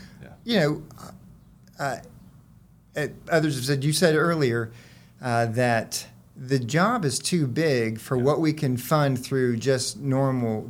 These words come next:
Speaker 2: giving.
Speaker 1: Yeah.
Speaker 2: And statistics I've seen, uh, would indicate that, you know, giving may be going down as
Speaker 1: Right.
Speaker 2: earlier generations, the greatest generation, baby
Speaker 1: Right.
Speaker 2: boomers and whatnot, um,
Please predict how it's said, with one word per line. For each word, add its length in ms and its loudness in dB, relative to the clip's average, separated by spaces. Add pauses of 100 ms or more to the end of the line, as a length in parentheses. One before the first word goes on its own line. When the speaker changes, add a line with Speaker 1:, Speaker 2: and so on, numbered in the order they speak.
Speaker 2:
giving. 540 -2
Speaker 1:
Yeah. 160 -4
Speaker 2:
And 360 2 (800)
statistics 680 -2
I've 200 2
seen, 380 0 (180)
uh, 260 -2 (100)
would 160 -2
indicate 480 -2
that, 140 -8 (440)
you 100 -2
know, 100 0
giving 600 0
may 200 2
be 180 0
going 520 -4 (120)
down 420 0
as 340 -2
Speaker 1:
Right. 100 -6 (580)
Speaker 2:
earlier 340 2
generations, 760 -2
the 80 -4
greatest 380 -2
generation, 680 -4
baby 260 -2
Speaker 1:
Right. 80 -2
Speaker 2:
boomers 320 -2
and 140 -2
whatnot, 540 -4 (920)
um, 520 -2